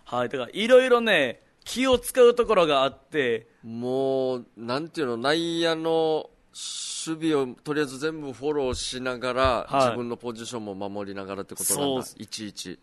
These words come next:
Speaker 1: そうっす。だからこれ、
Speaker 2: うん。
Speaker 1: ライトっていうのはなかなか、まあ、ちょっと体力使うしめんどくさいなっていうことで、
Speaker 2: うん。
Speaker 1: まあ、ジャリスケも、草野球、
Speaker 2: ジャリスカ、うん。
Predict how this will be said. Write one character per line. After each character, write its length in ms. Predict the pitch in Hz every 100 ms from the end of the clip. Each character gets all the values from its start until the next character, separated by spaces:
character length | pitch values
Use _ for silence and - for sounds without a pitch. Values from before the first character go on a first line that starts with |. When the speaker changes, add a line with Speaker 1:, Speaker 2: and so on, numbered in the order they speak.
| _
Speaker 1:
そ 260 | - 123 113
う 20 |
っ 20 |
す。 160 | 104 - -
だ 80 |
か 80 | 165
ら 60 | 135
こ 120 | - 226
れ、 220 | 262 240
Speaker 2:
う 20 |
ん。 20 |
Speaker 1:
ラ 140 | 196 269
イ 140 | 277
ト 120 | 262
っ 20 | 240
て 180 | -
い 20 | 196
う 40 |
の 40 |
は 60 | 170
な 100 | 160
か 140 | 220
な 100 | 233
か、 300 | 240 233 220
ま 480 | 220 214 190 151 127
あ、 80 | -
ち 80 | -
ょ 40 |
っ 20 | 196
と 100 | 170
体 160 | 196
力 160 | 190 160
使 160 | -
う 20 | 151
し 140 | 139
め 100 | 156
ん 60 | 180
ど 80 |
く 80 | 185
さ 140 | - 175
い 40 |
な 120 | 151
っ 20 |
て 140 | - 139
い 20 |
う 40 |
こ 80 | 131
と 120 | 131
で、 240 | 127 170 131
Speaker 2:
う 80 | 135
ん。 180 | 104 - _ -
Speaker 1:
ま 220 | 180 160
あ、 40 | 147 _ _ 131
ジ 100 | 185
ャ 60 |
リ 120 | 277 330
ス 160 | -
ケ 120 | -
も、 400 | 143 127 113 98 _ _
草 220 | - -
野 80 | 202
球、 40 | 185
Speaker 2:
ジ 60 |
ャ 40 | 143
リ 80 |
ス 140 | 185 180
カ、 80 | 123
う 280 | 123 104
ん。 40 | 87